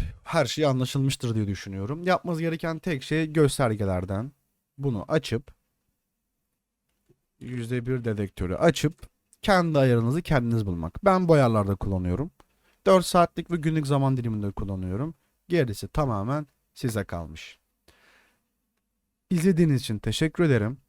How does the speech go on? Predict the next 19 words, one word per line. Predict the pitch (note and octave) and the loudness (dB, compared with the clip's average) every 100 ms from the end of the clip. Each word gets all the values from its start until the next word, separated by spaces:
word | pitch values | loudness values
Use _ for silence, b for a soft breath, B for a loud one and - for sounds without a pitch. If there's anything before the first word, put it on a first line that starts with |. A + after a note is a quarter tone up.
| _ _ _ _ _ - | _ _ _ _ _ -8
Arkadaşlar | D#3 D#3 B2+ - - F#2 F2+ - | -6 -4 -6 -8 -8 -10 -12 -16
sizden | - D3 C3 F#2+ | -10 -2 -2 0
ricam | C3 D3+ G#2+ A2 - _ _ _ _ _ _ _ _ _ _ _ _ _ _ _ _ | 0 2 0 -2 -10 _ _ _ _ _ _ _ _ _ _ _ _ _ _ _ _
İndikatör | G3+ A3+ G3 E3+ D#3 D3 B2+ | 0 2 4 2 2 0 2
Cenneti | B2+ A#2 - A#2 | 0 0 -4 -4
kanalını | - D#3+ C3+ A2 G#2+ B2+ - _ _ _ _ _ _ | 0 2 2 2 0 -2 -10 _ _ _ _ _ _
destekleyin. | E3+ D#3+ - C3 - A2+ | 2 2 2 -2 -2 -2
Yani | D3+ D3+ | -2 0
burada | D3+ E3 E3+ - | 0 2 0 0
kırk | - F3+ - | -4 -6 -8
iki | F3 | -12
kişi | - D#3 F#3 | -8 -6 -2
izlemiş, | D3 A2+ B2+ F3+ - F3+ | -2 0 -4 -4 -2 4
dört | E3 - | 4 2
kişi | A#2 G#2 | -6 -4
beğenmişti. | G2 F2+ F2 F2 - D#3+ | -4 -4 -6 -10 -10 -8
Bizim | F3 | -6
Telegram | F#3 E3+ D#3 E3 E3 | -4 -2 0 0 0
grubumuz | C3+ C3 D#3+ F#3 | 2 2 2 -2